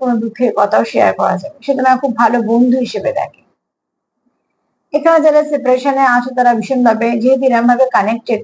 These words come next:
তোমরা, যারা সেপারেশনে আছো, তাদের একটু মনে হচ্ছে যে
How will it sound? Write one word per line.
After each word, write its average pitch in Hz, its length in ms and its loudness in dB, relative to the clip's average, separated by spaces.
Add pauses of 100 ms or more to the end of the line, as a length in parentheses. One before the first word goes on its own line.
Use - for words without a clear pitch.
তোমরা, 196 260 -2 (520)
যারা 247 280 2 (160)
সেপারেশনে 254 540 -2 (120)
আছো, 247 220 -2
তাদের 233 220 -4
একটু 233 140 -10 (120)
মনে 214 220 0
হচ্ছে 233 280 -4
যে 240 80 -2